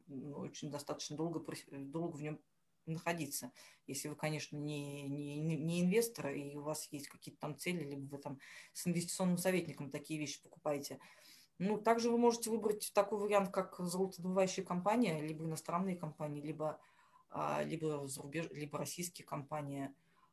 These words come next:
Вот. Ну, тут тоже вопрос в том, разбираетесь вы в этом или нет, и как бы либо готовы сами в этом раз-,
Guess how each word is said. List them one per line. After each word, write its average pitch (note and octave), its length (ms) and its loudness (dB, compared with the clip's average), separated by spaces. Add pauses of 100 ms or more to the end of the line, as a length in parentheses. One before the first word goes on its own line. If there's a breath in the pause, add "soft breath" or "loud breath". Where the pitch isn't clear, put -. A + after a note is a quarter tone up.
(140)
Вот. C#3+ 240 -6
Ну, E3+ 220 0
тут G3 220 -6
тоже E3+ 320 2
вопрос D#3 400 0
в - 100 -14
том, C#3 720 -8
разбираетесь E3 680 0
вы D#3 360 0
в D3+ 80 -4
этом D3 280 -4
или C#3+ 140 -2
нет, G#3 320 -2
и C#3 480 -4
как C3+ 200 -12
бы C3+ 140 -4
либо C#3+ 240 -6
готовы D3+ 320 0
сами F#3+ 240 0
в E3+ 80 -2
этом D#3 200 -6
раз-, C#3 140 -8